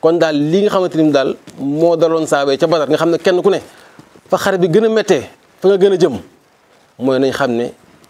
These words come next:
liggéey bi it mooy loolu. Kenn ku ci ne na nga seet sa diggante ak Serigne Touba, natt sa bopp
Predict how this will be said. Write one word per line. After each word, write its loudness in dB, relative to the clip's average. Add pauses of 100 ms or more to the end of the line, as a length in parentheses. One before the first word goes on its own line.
(360)
liggéey 0
bi -2
it -8 (420)
mooy -4
loolu. -4 (680)
Kenn -2
ku -14
ci 0
ne 0 (600)
na -2
nga 2
seet 0 (440)
sa -10
diggante 0
ak -6
Serigne 0
Touba, -2 (720)
natt 0
sa -2
bopp -2